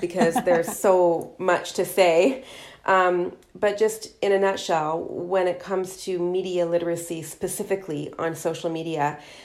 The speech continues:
Speaker 1: I think one thing we must talk about with our preteens is the comparison game.
Speaker 2: Mm, yep.
Speaker 1: It's vicious and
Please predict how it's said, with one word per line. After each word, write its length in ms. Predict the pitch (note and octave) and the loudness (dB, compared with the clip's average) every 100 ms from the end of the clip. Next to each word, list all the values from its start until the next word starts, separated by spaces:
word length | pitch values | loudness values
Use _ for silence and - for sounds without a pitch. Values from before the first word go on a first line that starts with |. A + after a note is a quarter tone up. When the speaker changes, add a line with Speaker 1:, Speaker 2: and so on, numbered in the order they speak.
| - - | -10 -6
Speaker 1:
I 100 | F#3+ | 0
think 260 | G#3 G3 | 2 2
one 300 | F#3 G3 G3+ | 2 2 2
thing 240 | G3+ F#3 E3+ | 0 -2 -2
we 140 | E3+ | -4
must 480 | E3+ F#3 F#3+ F#3+ - | -4 -4 -4 -8 -8
talk 260 | F3 F3 | -6 -6
about 220 | F3 E3+ - | -4 -4 -2
with 120 | D#3+ | -6
our 120 | D#3 | -8
preteens 760 | D#3 E3+ E3 G3 G#3+ A#3+ - - - - _ | -8 -10 -6 -2 0 -2 -6 -16 -20 -20 _
is 200 | - F3+ | -4 -2
the 80 | E3+ | -2
comparison 680 | E3+ E3+ - D3+ D3+ - D3+ | -4 -6 -6 -6 -6 -8 -6
game. 300 | D3 C#3 - | -4 -4 -4
Speaker 2:
Mm, 640 | G#3+ G3+ G3+ F#3+ F3+ E3+ E3 | -4 -2 -2 -2 -2 -6 -2
yep. 320 | F3+ A3+ - - | 0 -2 -4 -6
Speaker 1:
It's 200 | F#3 - | -6 -6
vicious 880 | E3 F#3+ G3 C4 D4 D4 - - - _ _ _ _ _ _ | 0 0 2 2 2 0 -10 -12 -14 _ _ _ _ _ _
and 520 | F3 E3+ E3 D#3+ D#3+ | -2 0 -2 -6 -10